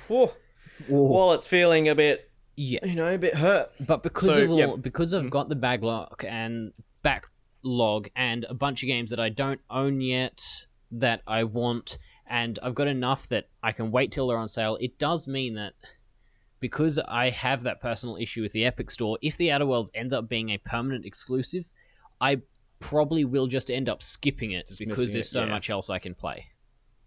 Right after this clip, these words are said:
Speaker 1: Yeah, exactly. So yeah, the first one was the, the Outer Worlds. Second, we have Bleeding Edge,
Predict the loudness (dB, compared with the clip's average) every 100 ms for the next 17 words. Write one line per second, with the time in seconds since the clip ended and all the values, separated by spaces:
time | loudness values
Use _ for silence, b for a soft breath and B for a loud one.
0 | _ -10 -6 -6 -6 -6 -6 -6 -12 -12
1 | _ _ _ _ _ _ _ _ _ _
2 | _ _ _ _ _ -2 -2 -4 0 4
3 | 4 4 2 2 0 -2 -8 -6 -4 -2
4 | -2 0 0 0 0 0 0 -2 0 0
5 | -2 -2 -2 -2 -4 -4 2 4 4 -2
6 | -10